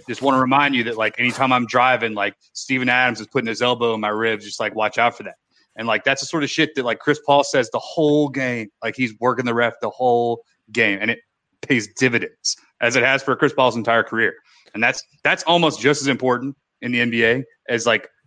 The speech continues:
being able to, like, do what Ja does night after night out. Like, his athleticism, his court vision, that's all really valuable. But in order to, like, reach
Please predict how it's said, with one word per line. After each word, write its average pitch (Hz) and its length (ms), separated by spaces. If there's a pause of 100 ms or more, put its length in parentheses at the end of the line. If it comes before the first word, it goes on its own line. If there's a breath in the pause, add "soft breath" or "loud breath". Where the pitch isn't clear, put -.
(100)
being 120 220
able 113 240
to, 107 60
like, 101 200
do 117 140
what 107 160
Ja 104 180
does 101 460
night 107 260
after 95 220
night 104 180
out. 95 200
Like, 104 100
his 104 100
athleticism, 110 640
his 98 160
court 113 300
vision, 117 320 (300 soft breath)
that's 117 200
all 110 160
really 107 160
valuable. 117 460
But 110 160
in 110 60
order 110 180
to, 110 60
like, 104 220
reach - 460